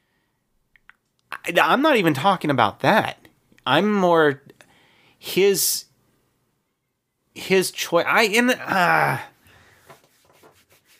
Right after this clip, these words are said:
and, and I, I agree with what, what we were saying earlier when we were talking about, okay, he's been com-, he's been going down this progression, and they, the writers were forcing him to see the Terrans as the bad guy.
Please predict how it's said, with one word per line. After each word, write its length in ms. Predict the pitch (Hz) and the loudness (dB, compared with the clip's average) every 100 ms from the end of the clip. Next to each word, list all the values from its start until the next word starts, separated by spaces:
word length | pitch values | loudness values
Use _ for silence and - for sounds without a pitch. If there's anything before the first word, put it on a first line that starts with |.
| _ _ _ - | _ _ _ -2
and, 260 | 190 196 - | 0 0 0
and 160 | 190 196 | 0 2
I, 260 | 190 202 - | 2 0 0
I 120 | 175 | 2
agree 440 | 170 147 165 202 | 2 2 0 2
with 240 | 196 160 160 | 2 2 0
what, 220 | 156 87 | -2 -2
what 280 | 120 151 143 | 0 0 2
we 120 | 143 | 0
were 100 | 131 | 0
saying 320 | - 139 123 | 0 0 0
earlier 360 | 107 117 107 104 | 0 0 0 0
when 180 | 113 | -2
we 100 | 120 | 0
were 80 | 123 | -2
talking 320 | - 131 127 | 0 -2 0
about, 340 | 131 117 110 - | -2 0 0 -2
okay, 340 | 117 127 113 | -4 -2 -2
he's 320 | 101 127 123 | -2 -4 -4
been 400 | 120 117 110 104 - | 0 0 0 -6 -10
com-, 280 | - 123 113 | -4 -4 -4
he's 320 | - 123 135 113 | -8 -2 -2 0
been 400 | 131 120 113 101 | 2 2 0 -2
going 300 | 117 117 110 | 0 0 0
down 220 | 107 107 | 0 0
this 160 | 104 | -4
progression, 580 | - 117 101 107 - 107 | -4 -4 2 0 0 -6
and 340 | 107 113 110 101 - - - 123 | -4 -2 -2 -6 -14 -20 -18 -4
they, 300 | 127 135 127 | 0 2 0
the 200 | 120 117 | -2 -2
writers 440 | 123 127 127 113 | 2 2 2 0
were 140 | 117 | -2
forcing 800 | 107 - - 147 135 131 147 127 | -2 -6 -2 0 0 0 -2 -2
him 280 | 117 123 120 | 2 2 0
to 200 | - 120 | -4 -6
see 400 | - - 120 113 | -4 -2 -2 0
the 100 | 104 | -2
Terrans 440 | 101 113 110 107 101 | -4 -4 -2 -4 -6
as 260 | 104 101 | -6 -8
the 80 | 101 | -8
bad 220 | - 95 | -8 -8
guy. 120 | 87 | -10